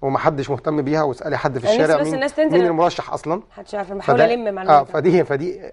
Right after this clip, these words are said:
Speaker 1: يجوز إلغائها والتعجيل بانتخابات الرئاسة، وأنا أعتقد بس ده خلاص بقى حل، خلاص بكرة الانتخابات.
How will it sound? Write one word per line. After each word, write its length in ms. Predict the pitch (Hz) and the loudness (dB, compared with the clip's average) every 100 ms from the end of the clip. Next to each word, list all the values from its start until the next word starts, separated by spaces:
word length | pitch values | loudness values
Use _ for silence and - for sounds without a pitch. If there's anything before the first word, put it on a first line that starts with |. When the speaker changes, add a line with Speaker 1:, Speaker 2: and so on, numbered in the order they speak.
| - | -12
Speaker 1:
يجوز 500 | 143 151 151 160 180 | -8 -2 0 0 0
إلغائها 360 | 156 135 151 | 0 2 2
والتعجيل 520 | 139 131 113 113 127 | 0 -2 -2 -4 -2
بانتخابات 500 | 135 117 - 117 123 | -4 -8 -8 -4 -2
الرئاسة، 440 | 113 117 135 - - - | -2 -4 -4 -6 -12 -4
وأنا 160 | 139 | 0
أعتقد 400 | 123 123 139 147 | 0 -2 -4 -2
بس 180 | 135 127 | -2 -2
ده 120 | 139 | 0
خلاص 240 | 139 127 127 | 0 0 -2
بقى 180 | 117 101 | -2 0
حل، 260 | 131 135 | 0 -2
خلاص 200 | 127 156 | -2 -2
بكرة 180 | 151 143 | -2 -4
الانتخابات. 420 | 123 113 - 107 | -6 -6 -8 -10